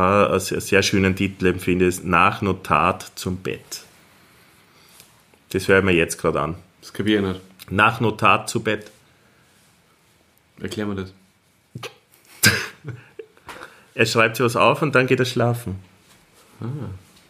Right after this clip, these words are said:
Speaker 2: Ich kenn das Wort Notat nicht.
Speaker 1: So wie Notiz.
Speaker 2: Das ist das Hauptwort von Notiz.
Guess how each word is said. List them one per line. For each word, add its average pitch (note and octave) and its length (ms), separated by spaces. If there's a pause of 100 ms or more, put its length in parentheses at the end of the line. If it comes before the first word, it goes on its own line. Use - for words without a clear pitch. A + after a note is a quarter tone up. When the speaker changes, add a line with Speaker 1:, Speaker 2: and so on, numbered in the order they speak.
(720)
Speaker 2:
Ich G#2+ 120
kenn G#2 140
das G#2 140
Wort G#2+ 160
Notat B2+ 560
nicht. F#2+ 140 (920)
Speaker 1:
So A#2 220
wie A#2+ 200
Notiz. A#2 720 (920)
Speaker 2:
Das G2 60
ist - 80
das - 180
Hauptwort B2 400
von B2 200
Notiz. B2 580